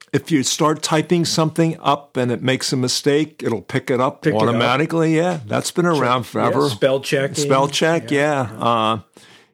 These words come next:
Speaker 1: even something, you know, I broke down, we have an iPhone, and it'll, it'll look at sen-, sentences if they're not laid out right.
Speaker 2: Right.
Speaker 1: It'll, it'll highlight 'em and all that.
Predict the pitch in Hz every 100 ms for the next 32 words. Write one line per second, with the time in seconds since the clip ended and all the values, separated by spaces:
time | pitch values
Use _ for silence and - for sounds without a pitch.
0 | - 160 185 160 170 160 151 151 143 139
1 | 123 139 139 - 143 143 139 110 127 131
2 | 131 127 147 151 143 143 123 120 - 127
3 | 117 135 151 180 - - 131 143 - -
4 | 160 147 156 139 127 104 117 120 98 120
5 | 120 110 113 - 120 123 113 104 - 117
6 | 101 - 117 127 117 120 120 120 117 117
7 | 113 110 120 139